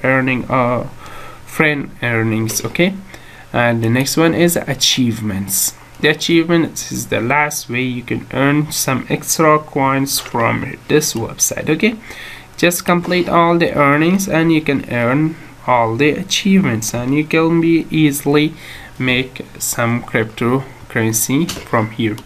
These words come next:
The withdrawal, the minimum withdrawal of this website is zero point zero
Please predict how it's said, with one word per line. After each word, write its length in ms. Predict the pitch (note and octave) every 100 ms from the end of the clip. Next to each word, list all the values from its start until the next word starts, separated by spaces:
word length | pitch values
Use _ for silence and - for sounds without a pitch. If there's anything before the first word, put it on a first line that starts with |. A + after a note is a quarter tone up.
| - - - - - - -
The 100 | F#3
withdrawal, 720 | G3 G#3 G3+ F#3+ F#3+ F#3+ F#3 - - - -
the 120 | C#3
minimum 460 | D#3 E3+ F3+ F3+ F3
withdrawal 580 | D3+ D3 D3 C#3 C3
of 160 | B2+ -
this 200 | A#2 -
website 580 | B2 A#2+ - C3+ D3 E3
is 320 | E3+ F3 F3 - - - - C#3+
zero 260 | C#3 C3+ -
point 320 | B2 B2+ C3
zero 420 | C3+ B2 C#3